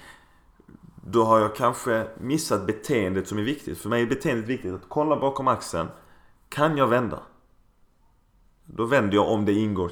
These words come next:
kanske i en spelidé eller om jag till och med släpper besluten helt till spelarna, va? Eh, har han i rygg?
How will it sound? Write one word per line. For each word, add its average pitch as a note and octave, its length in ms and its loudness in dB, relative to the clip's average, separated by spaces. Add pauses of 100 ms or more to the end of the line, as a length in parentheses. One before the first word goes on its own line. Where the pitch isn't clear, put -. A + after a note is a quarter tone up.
kanske F#2 220 -10
i G2 40 -4
en G2+ 60 -6
spelidé A#2+ 440 0
eller A2 140 4
om A2 120 2
jag G#2+ 160 0
till A2 140 -2
och G2+ 60 -2
med G2 100 -2
släpper F#2 300 -6
besluten F2 420 -6
helt E2+ 300 -10
till - 80 -18
spelarna, E2+ 320 -8
va? - 200 -12 (720)
Eh, - 340 -12
har G#2+ 180 4
han G#2+ 160 2
i G#2+ 80 2
rygg? A2+ 280 -2